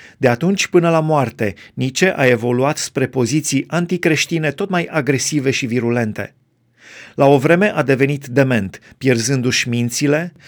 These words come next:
asemenea lui Nebucadnețar, împăratul Babilonului, despre care citim în Biblie, în profetul Daniel.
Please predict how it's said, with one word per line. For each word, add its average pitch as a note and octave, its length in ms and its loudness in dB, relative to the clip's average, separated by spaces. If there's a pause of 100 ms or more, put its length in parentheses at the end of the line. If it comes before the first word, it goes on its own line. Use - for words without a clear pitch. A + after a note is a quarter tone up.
(280)
asemenea G#3 440 2
lui F3 140 6
Nebucadnețar, D#3+ 800 0
împăratul D3 500 0
Babilonului, C3+ 760 2
despre C#3+ 300 0
care D3 220 2
citim C#3+ 380 -2
în A#2+ 180 0
Biblie, D3+ 540 0
în C#3+ 100 -2
profetul C3+ 500 -2
Daniel. B2 600 -2